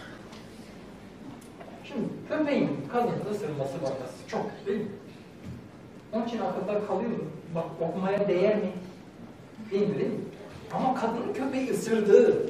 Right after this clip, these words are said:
vakası, Allah Allah, bir dakika ya diyorsunuz, dönüp bakıyorsunuz. Şimdi mesela göç hikayesini belirtmiştik, göç teması belirttik. Ben immünoloji, bağışıklık sistemlerinin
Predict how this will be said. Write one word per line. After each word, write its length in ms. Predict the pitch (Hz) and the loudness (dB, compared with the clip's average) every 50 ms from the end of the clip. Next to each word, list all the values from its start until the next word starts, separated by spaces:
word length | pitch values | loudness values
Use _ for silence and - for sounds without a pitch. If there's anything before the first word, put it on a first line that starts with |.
| - - - | -4 -2 -2
vakası, 480 | 131 - 131 131 - - - 180 196 - - - - - - - - - - - - - - - - - - - | -2 0 0 -2 -4 -4 -4 -4 -4 -4 -6 -10 -14 -14 -16 -18 -18 -18 -18 -18 -16 -16 -16 -14 -14 -14 -10 -4
Allah 120 | 170 190 202 | 0 2 2
Allah, 600 | 208 185 180 156 147 143 143 139 139 139 - 180 | 2 2 0 0 -2 -2 -4 -4 -6 -6 -4 0
bir 60 | 196 | 2
dakika 280 | 214 214 208 - - - | 2 4 2 2 -2 -4
ya 180 | 147 151 160 165 156 147 | -4 -4 -4 -6 -6 -6
diyorsunuz, 360 | 143 143 - 143 147 156 - - - - - | -6 -6 -6 -8 -8 -10 -10 -12 -12 -10 -8
dönüp 220 | 147 147 - 151 160 | -8 -6 -4 -4 -4
bakıyorsunuz. 420 | 151 151 147 135 135 - - - - - - - - - - - - - - - - - - - - - - - | -4 -2 -2 -2 -2 -2 -4 -8 -12 -14 -14 -14 -16 -16 -16 -16 -16 -14 -16 -16 -16 -16 -16 -16 -16 -16 -14 -12
Şimdi 120 | - 262 269 | 4 6 8
mesela 360 | 254 262 254 240 214 - 269 | 8 10 12 10 12 12 12
göç 100 | 277 - | 10 10
hikayesini 680 | - - 226 226 214 208 208 208 - 208 202 196 - - - - - 160 | 8 8 10 10 12 12 12 10 10 8 8 8 6 4 2 2 6 8
belirtmiştik, 580 | 156 156 151 151 - - - - 135 - - | 10 10 10 10 6 4 2 0 -2 4 8
göç 320 | 180 185 180 180 - 185 - - - | 8 8 8 8 4 2 0 -2 0
teması 360 | - 165 - - - 156 160 160 | 0 2 4 4 4 4 4 2
belirttik. 360 | 156 156 156 156 151 - 131 - - - - - - - | 2 2 2 0 0 -2 -6 -6 -10 -12 -12 -10 4 6
Ben 160 | 196 220 220 | 8 8 8
immünoloji, 540 | 226 208 214 220 220 226 226 214 180 170 - | 8 6 6 6 8 8 8 8 8 8 8
bağışıklık 540 | 170 190 190 - 190 190 196 202 202 202 | 8 8 8 8 6 4 2 2 2 2
sistemlerinin 500 | - - 196 185 180 175 160 - 208 240 | 2 2 0 2 2 2 2 2 2 0